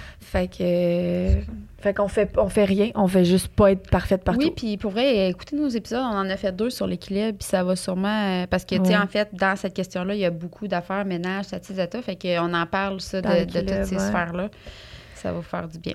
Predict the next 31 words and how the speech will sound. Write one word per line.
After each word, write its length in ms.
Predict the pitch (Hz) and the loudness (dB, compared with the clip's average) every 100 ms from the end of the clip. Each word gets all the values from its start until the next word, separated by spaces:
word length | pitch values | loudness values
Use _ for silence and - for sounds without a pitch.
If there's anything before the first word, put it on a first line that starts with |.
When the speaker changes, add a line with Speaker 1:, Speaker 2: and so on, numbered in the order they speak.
| - - - - - - - - - - - - - | -12 -18 -18 -18 -14 -12 -12 -14 -12 -14 -12 -8 0
Speaker 1:
Euh, 1120 | 226 220 226 226 226 226 233 233 233 233 226 - | 2 2 2 2 2 2 2 2 0 0 -2 0
avez-vous 260 | 233 233 | 0 2
déjà 260 | 247 294 311 | 2 4 4
vécu 360 | 262 247 - 269 | 4 0 -2 0
un 160 | 240 | 2
burn-out, 500 | 226 226 220 226 226 226 - | 2 2 4 4 2 -2 -2
dépression 640 | 233 - 220 220 247 226 | -2 0 0 0 0 0
depuis 320 | 226 214 - | 0 -2 -8
que 120 | - 220 | -2 -2
vous 260 | 208 208 | 0 2
êtes 240 | 226 226 - | 2 2 0
maman, 520 | 220 208 208 208 220 - | 2 4 6 4 4 2
les 240 | 226 208 | 0 2
signes ? 520 | 190 - - 208 185 208 - - _ - - - - - - - | 0 -2 -6 -6 -8 -12 -16 -20 _ -20 -20 -20 -20 -20 -20 -10
Speaker 2:
Moi, 80 | 262 | -6
je 80 | 285 | 0
pense 180 | 254 247 | 0 0
que 120 | 240 | 0
je 60 | 214 | 0
suis 100 | 220 | 2
en 120 | 202 | 2
burn-out 420 | 190 196 202 220 | 4 4 4 2
depuis 260 | 196 185 - | 2 0 0
sept 300 | - 180 208 | 0 0 0
ans, 120 | 196 | -4
là. 140 | 294 330 330 - - - _ _ _ _ - | -2 -4 -6 -14 -18 -20 _ _ _ _ -12
Speaker 1:
<gasps> 220 | - 262 - - - - - - - | -8 -8 -10 -14 -14 -14 -14 -20 -20
Excusez. 380 | - - - 208 | -20 -20 -14 -6
Speaker 2:
Non, 180 | 180 180 | -2 -2
no 180 | 180 185 | -2 0
joke. 280 | 180 175 | 0 -2